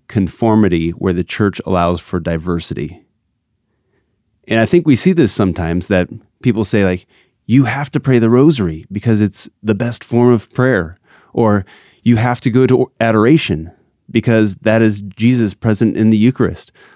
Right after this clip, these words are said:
Both of those things are good things. I'm not putting either of them down, but we have to realize that God can work through different forms of prayers for different people, and what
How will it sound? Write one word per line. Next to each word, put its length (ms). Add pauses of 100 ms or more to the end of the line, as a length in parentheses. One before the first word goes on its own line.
(280)
Both 240
of 60
those 180
things 180
are 80
good 200
things. 180
I'm 100
not 240
putting 280
either 200
of 100
them 260
down, 520 (540)
but 240 (260)
we 320
have 220
to 100
realize 460
that 340 (360)
God 240
can 160
work 180
through 200
different 360
forms 400
of 80
prayers 300
for 120
different 280
people, 260
and 100
what 280